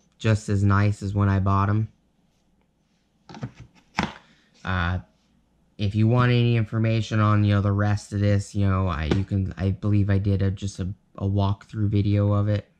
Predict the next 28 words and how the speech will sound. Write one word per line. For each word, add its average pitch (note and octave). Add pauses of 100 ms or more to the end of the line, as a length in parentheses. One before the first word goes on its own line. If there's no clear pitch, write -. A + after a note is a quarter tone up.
(120)
a G2+
while F#2+
back. G2 (800)
Um, - (340)
some A#2
of A2+
these G#2+
I F#2
have G2
not G2
used. G2+ (640)
This G2+
one G2+
I F#2+
have F#2
used. F#2+ (1500)
It's -
markings F2
on F2+
it. F#2 (880)
Um, - (100)
this G#2
is G2+
a G2+ (460)
seven A#2
eighths - (2250)
right G2+
here. G#2+